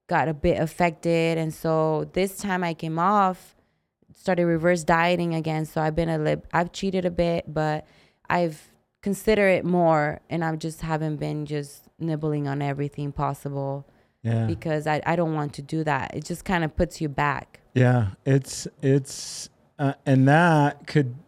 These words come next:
Speaker 2: spin you out too. You know,
Speaker 1: Mm-hmm.
Speaker 2: your body's not responding like it used to. That mentally can screw you up.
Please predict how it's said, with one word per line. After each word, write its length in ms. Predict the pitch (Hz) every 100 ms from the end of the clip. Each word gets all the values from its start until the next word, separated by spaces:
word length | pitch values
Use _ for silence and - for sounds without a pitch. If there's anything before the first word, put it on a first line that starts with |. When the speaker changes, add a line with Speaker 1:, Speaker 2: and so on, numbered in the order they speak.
| _ -
Speaker 2:
spin 400 | - - 160 151
you 140 | 147
out 260 | 147 139 139
too. 460 | 175 208 135 95 92 -
You 140 | - 135
know, 280 | 131 127 127
Speaker 1:
Mm-hmm. 100 | 131
Speaker 2:
your 80 | 135
body's 440 | 135 151 160 156
not 200 | 156 151
responding 560 | 147 - 170 185 180 156
like 200 | 143 135
it 80 | 135
used 320 | 165 180 -
to. 220 | 151 143
That 180 | 143 131
mentally 500 | 147 185 - 151 143
can 260 | 131 139 127
screw 500 | - - 160 165 165
you 340 | 156 170 151
up. 480 | 156 170 151 104